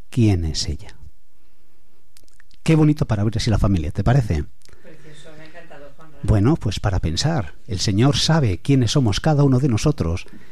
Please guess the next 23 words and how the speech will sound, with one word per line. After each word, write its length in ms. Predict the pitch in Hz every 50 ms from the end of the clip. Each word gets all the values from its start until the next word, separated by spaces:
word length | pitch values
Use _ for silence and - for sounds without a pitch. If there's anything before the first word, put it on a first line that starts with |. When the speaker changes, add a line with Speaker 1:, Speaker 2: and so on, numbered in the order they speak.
| - - - -
Speaker 1:
Y 300 | - 120 143 175 190 175
en 100 | 117 113
este 180 | 113 - -
programa, 380 | 117 117 113 107 135 156 175 165
como 220 | - 113 98 101
todos 320 | - - 127 127 131 117 -
ustedes 300 | 104 - 104 92 92 -
saben, 460 | - 151 156 190 202 214 202 175 156
tenemos 420 | - - 101 113 127 151 151 -
las 120 | - 104 -
diversas 340 | 104 95 117 - - 120 -
secciones 720 | 120 110 - 170 175 180 196 208 196 - - - - -
que 100 | - 107
antes 180 | 110 110 113 110
de 60 | 113
presentar 280 | - 107 101 104 - 117
a 20 |
nuestros 260 | 107 104 - - 101
invitados 580 | 147 147 127 127 - 160 160 160 175 151 - - 123
son 340 | - 151 151 160 175 180 165
las 140 | 139 123
siguientes. 840 | - 123 123 160 156 131 107 - 104 87 78 80 - - - - - - - - - - - - - - - - - - - - - 175 160 -
Speaker 2:
Bueno, 380 | - 180 185 180 175 151 139 135